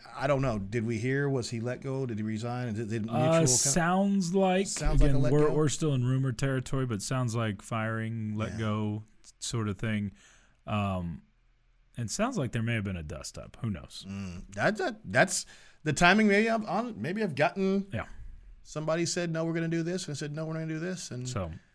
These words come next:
Speaker 1: I'm in the big office at the end of the hall. So
Speaker 2: y'all keep the, uh, thoughts, comments coming in on the Yates Flooring Center chat line.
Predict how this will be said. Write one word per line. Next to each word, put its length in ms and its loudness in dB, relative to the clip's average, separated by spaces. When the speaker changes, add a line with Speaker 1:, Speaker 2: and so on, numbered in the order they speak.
Speaker 1:
I'm 140 -4
in 80 -4
the 80 -2
big 180 -4
office 180 -6
at 80 -10
the 60 -6
end 80 -4
of 80 -6
the 60 -6
hall. 320 -10
So 440 -12
Speaker 2:
y'all 200 2
keep 280 0
the, 180 4
uh, 140 0
thoughts, 640 -2
comments 380 -2
coming 240 0
in 140 0
on 100 2
the 80 0
Yates 180 0
Flooring 280 -2
Center 240 -2
chat 340 0
line. 340 0